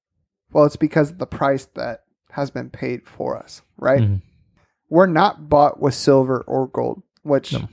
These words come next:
Speaker 1: at the time was one of the most expensive things known to the world, right?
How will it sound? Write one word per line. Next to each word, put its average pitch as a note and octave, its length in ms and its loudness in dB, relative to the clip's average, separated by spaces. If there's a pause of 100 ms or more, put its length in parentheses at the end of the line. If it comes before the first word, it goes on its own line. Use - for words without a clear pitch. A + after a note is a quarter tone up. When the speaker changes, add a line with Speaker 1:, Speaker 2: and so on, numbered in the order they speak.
Speaker 1:
at D3 200 -4
the C#3+ 100 -4
time C#3 340 -6
was C3 340 -8
one D3 160 0
of C#3 100 2
the C#3 80 4
most C#3 160 2
expensive D3 540 -2
things D3+ 340 0
known D3 260 2
to - 100 -14
the C#3+ 100 2
world, E3 320 2
right? D#3 260 0